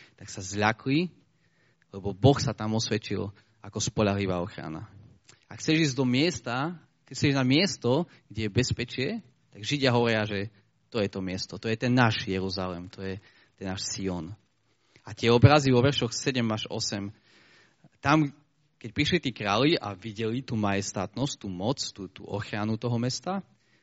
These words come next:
tam sa ich zmocnila triaška, bolesť ako tej, ktorá rodí, siedmy verš, a v osmi, ako keď východný vietor treští taršíske alebo zámorské lode. Proste strašný obraz majestátnosti. V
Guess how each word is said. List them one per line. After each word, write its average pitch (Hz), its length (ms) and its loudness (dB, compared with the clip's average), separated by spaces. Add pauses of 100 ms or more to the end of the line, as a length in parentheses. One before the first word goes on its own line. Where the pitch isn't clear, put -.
(300)
tam 147 160 2
sa 147 160 4
ich 131 160 4
zmocnila 156 480 4
triaška, 139 560 0
bolesť 151 560 4
ako 113 240 -8
tej, 143 240 4
ktorá 107 240 0
rodí, 104 400 -2 (160)
siedmy 107 400 -4
verš, 131 240 -6
a 98 80 -8
v 113 80 -4
osmi, 139 280 -2 (520)
ako 120 160 -6
keď 117 240 -6
východný 156 480 2
vietor 131 480 6
treští 127 640 -2 (240)
taršíske 120 800 -2
alebo 98 240 -8
zámorské 117 560 2
lode. 92 320 -4 (880)
Proste 110 320 -12
strašný 127 640 -2
obraz 95 320 -8
majestátnosti. 98 720 -8
V - 100 -20